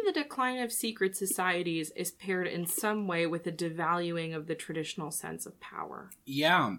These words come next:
Speaker 2: there's been, um, that's a really, like, kind of I really like that. And I think that
Speaker 1: Thanks.
Speaker 2: <laughs>
Speaker 1: I made it
Speaker 2: Wow.
Speaker 1: myself.
Speaker 2: Um,
Speaker 1: I had to say one insightful thing this
Speaker 2: and it was
Speaker 1: episode.
Speaker 2: very insightful. I think that that, that,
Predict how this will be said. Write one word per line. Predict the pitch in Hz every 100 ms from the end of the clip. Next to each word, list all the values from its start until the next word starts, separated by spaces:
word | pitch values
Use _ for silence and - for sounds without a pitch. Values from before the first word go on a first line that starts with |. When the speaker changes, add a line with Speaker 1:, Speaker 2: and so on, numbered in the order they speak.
| -
Speaker 2:
there's | 139 -
been, | 160 160 151 143 -
um, | 131 131 127 123 120 117
that's | 127 139
a | 135
really, | 107 123 127 120 110 107 -
like, | 107 98 -
kind | - 110
of | 104 - _ _ _ - - _ - -
I |
really | 151 151
like | 123 117 120 -
that. | 90 90 - _ _ _ - -
And | 120 120 117 113
I | 107
think | - 160 160 -
that | 139 - -
Speaker 1:
Thanks. | 254 254 262 240 185 494 - 523
Speaker 2:
<laughs> | - - -
Speaker 1:
I | 208
made | 226 233 247
it | 254
Speaker 2:
Wow. |
Speaker 1:
myself. | 240 247 156 160 165 147 214 175 190 220 -
Speaker 2:
Um, | 170 185 185 175 175
Speaker 1:
I | 226
had | 247 254
to | 269
say | 285 311
one | 294 214 220
insightful | 226 240 - 208 190 196 196
thing | - 165 165
this | 160 165
Speaker 2:
and | 143 -
it | 143
was | 147 143
Speaker 1:
episode. | 143
Speaker 2:
very | 139 160 139
insightful. | 120 - 127 127 131 117 117
I | 147
think | 175 190 185
that | 175
that, | 175 156 196
that, | 156 135